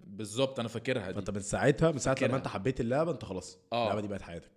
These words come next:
Speaker 1: أنا زي ما قلت لك حتى السباحة أنا كنت حابب أخش فيها كومبيتيشنز، واللي قفلني منها إن أنا ما ب-، ما، الكوتش بتاعي ما
Speaker 2: لا،
Speaker 1: كانش
Speaker 2: ب-،
Speaker 1: بيدخلني.
Speaker 2: بالظبط. وما قدرتش، ما،
Speaker 1: آه.
Speaker 2: ما قدرتش
Speaker 1: فأنا،
Speaker 2: ت-
Speaker 1: فأنا دي بتمرنها ولقيت فيه كومبيتيشنز، فاللي هو لا أنا عايز أروح. فجيت مع رمزي بتكلم معاه فقلنا هنعمل إيه كومبيتيشن،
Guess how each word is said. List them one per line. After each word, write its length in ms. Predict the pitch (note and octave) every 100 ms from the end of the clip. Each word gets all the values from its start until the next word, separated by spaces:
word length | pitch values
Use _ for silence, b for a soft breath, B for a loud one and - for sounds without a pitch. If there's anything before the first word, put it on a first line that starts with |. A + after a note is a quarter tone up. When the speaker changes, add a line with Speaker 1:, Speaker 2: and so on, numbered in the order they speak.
| -
Speaker 1:
أنا 120 | B2+
زي 120 | C#3+ E3+
ما 60 |
قلت 140 | D#3+ F3
لك 180 | F3 -
حتى 260 | D3+ D3
السباحة 340 | D#3+ C3 D3 E3+
أنا 80 |
كنت 180 | D3 C3+
حابب 260 | B2+ D#3 C#3+
أخش 200 | D3 D3
فيها 140 | E3
كومبيتيشنز، 680 | D#3 C3+ A#2+ D3 E3 D3+ A#2+
واللي 260 | A2+ A2
قفلني 320 | G#2 C#3 D3 C3+
منها 200 | D3 C#3+
إن 120 | B2
أنا 120 | C#3
ما 160 | C3 A#2
ب-، 260 | G#2+ G#2+
ما، 200 | G#2 G#2
الكوتش 420 | F2 G2 G2 C3 -
بتاعي 180 | B2
ما 60 | B2+
Speaker 2:
لا، 60 | B2
Speaker 1:
كانش 160 | G#2+
Speaker 2:
ب-، 20 |
Speaker 1:
بيدخلني. 460 | G#2 G#2 G2 A2+ A2
Speaker 2:
بالظبط. 160 | F#2+ A2
وما 120 | A#2
قدرتش، 400 | A#2+ D3+ A2+ G#2
ما، 80 | F#2+
Speaker 1:
آه. 260 | A#2 A2+
Speaker 2:
ما 60 | G2+
قدرتش 180 | A2 B2+
Speaker 1:
فأنا، 220 | D3+ -
Speaker 2:
ت- 320 | - - -
Speaker 1:
فأنا 200 | - C#3
دي 320 | C#3+ E3 E3+ - - - G2+
بتمرنها 500 | A2+ A#2 B2 C#3 C3+
ولقيت 220 | A#2+ B2
فيه 100 | C#3+
كومبيتيشنز، 600 | C3+ A#2 A#2 B2+ C#3 A2+
فاللي 200 | A2 A2
هو 60 |
لا 180 | A#2 -
أنا 100 | A2
عايز 180 | F#2+ G#2+
أروح. 240 | G#2 F#2+ - - b b b b _
فجيت 400 | - A2+ D#3+ F3
مع 220 | E3 C3
رمزي 280 | D3 D#3+ C#3+
بتكلم 420 | B2 - D3 D3
معاه 220 | G#2 D3
فقلنا 340 | C#3+ B2 C3+
هنعمل 280 | A#2 C3+ A#2
إيه 120 | B2
كومبيتيشن، 540 | B2 A2 G#2+ C3 E3+